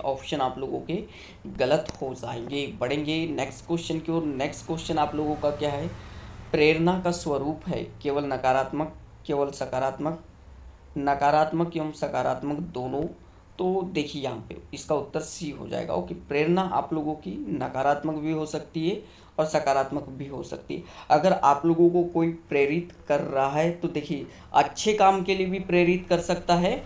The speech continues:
और गलत काम के लिए भी यहाँ पे आप लोगों को प्रेरित कर सकता है। जैसी संगति वैसा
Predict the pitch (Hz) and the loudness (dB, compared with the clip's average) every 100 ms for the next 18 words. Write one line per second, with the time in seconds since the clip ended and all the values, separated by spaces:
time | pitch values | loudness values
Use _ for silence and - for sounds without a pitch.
0 | - - - 151 175 147 147 160 - 143 | -12 -10 4 6 6 4 4 4 4 6
1 | 143 143 143 143 143 147 151 131 127 156 | 6 4 -2 -2 0 2 2 2 0 -2
2 | - 131 135 135 135 175 175 - 135 139 | 0 -2 -2 -6 -2 0 0 -2 -2 -2
3 | 180 - 131 - - - 110 - - - | -6 -2 -2 -2 -8 -4 -4 -4 -10 -10
4 | - 131 147 143 185 180 147 143 143 - | -8 0 0 0 -4 -2 -2 -2 -6 -6
5 | - - - - - - - - 147 147 | -8 -8 -16 -16 -16 -14 -8 2 2 2